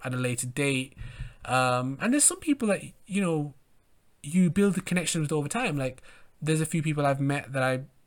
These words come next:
yeah, follow, we follow, this is what happens. You usually follow each other on Instagram. <laughs> I think that's a good, good start. And then when you follow each other on Instagram, you may not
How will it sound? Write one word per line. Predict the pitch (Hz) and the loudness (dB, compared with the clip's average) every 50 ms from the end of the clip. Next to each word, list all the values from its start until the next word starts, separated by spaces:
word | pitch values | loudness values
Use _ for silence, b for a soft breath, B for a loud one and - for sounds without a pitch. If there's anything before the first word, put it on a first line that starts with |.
| _ _ _ - - 151 147 147 - - - | _ _ _ -10 -8 -6 -6 -6 -8 -8 -8
yeah, | 123 110 | -8 -6
follow, | 107 - - - 135 139 | -6 -6 -2 -2 0 0
we | 143 139 | 0 0
follow, | - - 165 160 151 151 143 151 - - - | 0 2 2 2 2 2 0 -6 -12 -8 -2
this | 170 185 - | 2 2 4
is | - 151 | 2 2
what | 147 127 | 0 -2
happens. | 139 135 - 139 135 | -4 -2 -2 0 0
You | 147 156 | 2 2
usually | 156 170 160 139 143 135 | 4 2 2 2 0 -4
follow | - 139 135 | -4 -2 -4
each | 131 131 - | -2 -2 -2
other | 135 131 127 | -2 -2 -2
on | 117 | -2
Instagram. | 127 135 - - - - - 151 151 156 147 - - - | 0 2 4 4 4 4 2 0 2 0 -2 -4 -2 -2
<laughs> | 196 - - - - - 269 240 208 - - | -2 -2 -2 -4 -4 -4 -2 -4 -4 0 2
I | 165 | 2
think | 165 175 160 | 2 2 0
that's | 151 147 - | 0 0 2
a | 156 | 2
good, | 143 143 147 147 147 - | 2 2 0 0 -2 -4
good | - 151 139 | -2 0 0
start. | - - - 147 143 143 143 - B B B B B B B B | 0 2 2 2 0 0 -2 -6 B B B B B B B B
And | 156 165 175 | -2 0 2
then | 175 180 | 4 6
when | 214 233 | 6 6
you | 247 240 | 6 4
follow | - - 202 202 | 4 2 2 2
each | 190 180 - 165 | 2 0 0 0
other | 160 160 | 0 2
on | 151 147 | 2 2
Instagram, | 147 156 156 - - 139 127 131 123 113 113 110 117 123 - - - - - - - - - - - - - - | 2 2 2 2 2 0 -2 -2 -2 -4 -4 -4 -6 -10 -12 -18 -20 -20 -20 -20 -20 -20 -20 -20 -20 -16 -6 0
you | 170 165 190 196 | 4 6 8 8
may | 214 233 233 | 8 8 8
not | 226 214 196 175 - - | 6 6 4 0 -2 -6